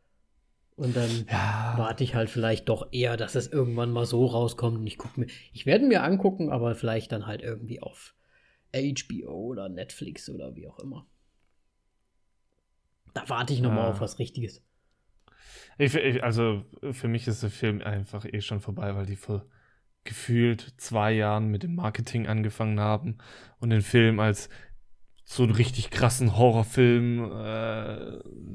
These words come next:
Speaker 2: rausgeböllert haben. Und im Endeffekt ist es ein Scheiß einfach. Das hat, ist ein, wieder so ein Teenager-Action-Film, vielleicht mit
Speaker 1: Ja, das, ich glaube,
Speaker 2: ganz
Speaker 1: da ist
Speaker 2: kleines bisschen Grusel, ein bisschen Jumpscares.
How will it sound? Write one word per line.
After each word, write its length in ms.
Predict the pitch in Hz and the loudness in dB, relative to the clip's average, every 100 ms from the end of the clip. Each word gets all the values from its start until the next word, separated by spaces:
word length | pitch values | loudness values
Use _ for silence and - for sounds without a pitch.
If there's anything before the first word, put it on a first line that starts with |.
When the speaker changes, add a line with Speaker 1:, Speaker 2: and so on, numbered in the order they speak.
| - 117 | -6 -2
Speaker 2:
rausgeböllert 680 | 117 110 120 120 117 117 | -2 -2 0 4 4 4
haben. 340 | 113 113 117 113 - - _ | 4 2 2 -4 -12 -20 _
Und 60 | 127 | -4
im 100 | 120 | -2
Endeffekt 380 | 131 127 127 113 | 0 0 -2 -4
ist 120 | 113 | -6
es 220 | 104 - - - | -8 -10 -16 -12
ein 80 | - | -4
Scheiß 640 | - - 104 - 107 - | -2 -2 -4 -10 -8 -8
einfach. 420 | 107 98 - - | -8 -6 -4 -4
Das 180 | - 123 | -6 -8
hat, 140 | 123 - | -10 -10
ist 240 | 127 - | -14 -10
ein, 260 | 120 113 - - - - - | -6 -8 -10 -20 -20 -20 -6
wieder 220 | 120 120 | -2 0
so 120 | 110 113 | 0 0
ein 460 | 113 110 110 - - - | 0 -2 -6 -12 -16 -6
Teenager-Action-Film, 1500 | 135 123 117 110 117 - 107 - - 107 104 - 107 104 104 | 0 2 2 2 0 0 -2 -4 -4 -2 -2 -2 -2 0 -2
vielleicht 340 | 98 107 104 - | -4 -4 -4 -6
mit 140 | 110 - | -12 -8
Speaker 1:
Ja, 440 | 117 113 113 117 | -6 -4 -2 -2
das, 260 | 113 104 - - | -2 -4 -8 -12
ich 220 | - - | -12 -2
glaube, 220 | 131 139 160 | 2 4 6
Speaker 2:
ganz 40 | |
Speaker 1:
da 120 | 139 135 | 4 4
ist 40 | |
Speaker 2:
kleines 300 | 160 156 151 - | 2 0 -4 -2
bisschen 360 | 170 - 165 - | -2 0 -4 -4
Grusel, 760 | - 175 165 156 160 160 156 - - - | -2 -2 -2 -4 -4 -4 -4 -8 -18 -18
ein 140 | 147 | -12
bisschen 380 | 151 151 160 143 | -8 -6 -6 -4
Jumpscares. 720 | - 156 156 - - 151 147 | 0 2 2 -4 0 0 0